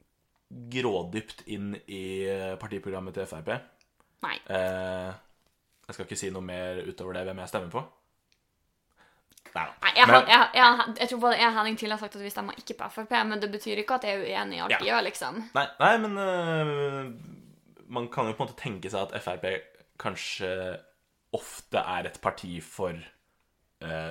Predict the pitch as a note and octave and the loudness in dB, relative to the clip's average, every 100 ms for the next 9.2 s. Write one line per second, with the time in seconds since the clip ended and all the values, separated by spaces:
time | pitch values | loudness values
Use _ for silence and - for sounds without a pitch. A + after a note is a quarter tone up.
0 | - - F#2 D#2 E2 C#3 - _ _ _ | -10 -6 -6 -6 -4 -4 -6 _ _ _
1 | _ _ - _ _ - A3+ A3 F#2+ - | _ _ -16 _ _ -6 -2 0 0 -2
2 | F#2 G2 F#2+ G2 F#2 C3+ - G#3 D3+ A2 | -8 -8 -6 -6 -8 -8 0 2 2 0
3 | D#3+ D#4+ - G3+ C#3+ C3 C3 B2+ B2 A#2+ | -4 -8 -8 -2 2 4 4 4 2 0
4 | A#2 A#2 A#2 - - - - - G4 - | -2 -6 -8 -14 -20 -20 -6 -4 -2 0
5 | C#3+ C3+ C3+ C3 B2+ B2+ B2+ B2 A#2+ A#2+ | 0 2 -2 0 0 0 -2 -2 -4 -6
6 | - G2 - G2+ - - G2 E2 - G#2 | -6 -6 0 0 0 0 0 0 0 2
7 | G2+ G2+ - - A3 C#4+ C4 A#3+ B3+ G#3 | 2 0 -4 -12 6 10 12 12 8 6
8 | F#3+ F#3 A3+ - - B3+ C4 D#4 - D4 | 2 4 -2 -2 -4 0 2 2 0 -2
9 | D4+ C4+ | 2 6